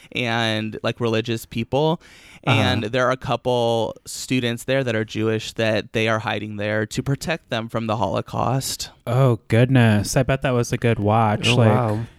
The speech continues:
Speaker 2: just wild times. Like, you're literally being hidden. Ugh.
Speaker 1: Mm-hmm. It's
Speaker 2: Goodness.
Speaker 1: crazy. Yeah, it's just a really interesting movie. So if that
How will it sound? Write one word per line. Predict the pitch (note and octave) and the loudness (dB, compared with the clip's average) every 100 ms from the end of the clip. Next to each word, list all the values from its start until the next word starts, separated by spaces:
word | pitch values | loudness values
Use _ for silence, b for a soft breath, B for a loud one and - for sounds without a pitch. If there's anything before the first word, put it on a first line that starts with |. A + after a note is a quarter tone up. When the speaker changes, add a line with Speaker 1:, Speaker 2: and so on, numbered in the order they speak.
| _ | _
Speaker 2:
just | - B2+ - | -4 -4 -4
wild | B2+ A#2+ B2+ C#3 C3 | -4 0 2 2 0
times. | - A#2+ A#2+ A#2+ G#2+ G#2+ - | -2 0 2 4 2 0 2
Like, | A2 G#2+ - - - _ | 4 4 0 -16 -20 _
you're | - C3+ A#2+ | 0 0 2
literally | A#2+ B2 B2 B2 | 2 4 4 4
being | A#2+ A2+ | 4 4
hidden. | A2 - A#2 A2+ G#2+ G#2+ A2 b b b b b b _ | 2 2 4 6 4 2 -2 b b b b b b _
Ugh. | B2 B2 A2 | 0 0 -2
Speaker 1:
Mm-hmm. | - C3+ D3 E3 B3 _ _ - | -6 -6 -4 -4 -6 _ _ -6
It's | C3+ A#2+ | 2 2
Speaker 2:
Goodness. | A2+ | 4
Speaker 1:
crazy. | A2 D#3 C#3+ B2 B2+ C3 - _ _ | 2 2 0 0 -2 -6 -10 _ _
Yeah, | B2+ B2+ B2+ B2+ B2 | -2 0 0 0 -2
it's | A#2 C#3+ | -2 -4
just | - G3 - | -2 -4 -2
a | E3 | -4
really | C#3 D3+ D#3+ | -2 -2 0
interesting | C#3+ D#3 D3 D3+ C#3 C3 | -2 -4 -4 -4 -2 0
movie. | A#2+ B2 A#2+ | 0 0 -2
So | A#2+ C3+ | -2 -2
if | B2+ | -2
that | C3 C3 | -2 -2